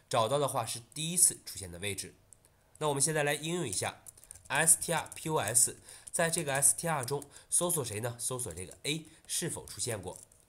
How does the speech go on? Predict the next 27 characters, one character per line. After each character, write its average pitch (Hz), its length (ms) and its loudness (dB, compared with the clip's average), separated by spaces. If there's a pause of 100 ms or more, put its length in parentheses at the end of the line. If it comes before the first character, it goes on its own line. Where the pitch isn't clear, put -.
(140)
那 147 100 -2
如 165 220 0
果 175 100 4
出 127 140 -4
现 123 160 0
呢， 113 120 0
返 87 300 -6
回 - 140 -4
它 95 100 -12
的 92 240 -8 (360)
位 139 200 2
置。 - 280 -8
来 90 100 -10
看 98 180 -6
一 92 40 -4
下， 95 260 -4 (480)
零、 110 400 -2 (380)
一， 147 240 -6 (2250)
你 117 100 -8
看 127 160 -2
到 117 300 -2 (140)
一 127 180 -6
出 113 120 -10
现 92 200 -6
了， 85 120 -12 (320)
证 110 140 -6
明 98 240 -4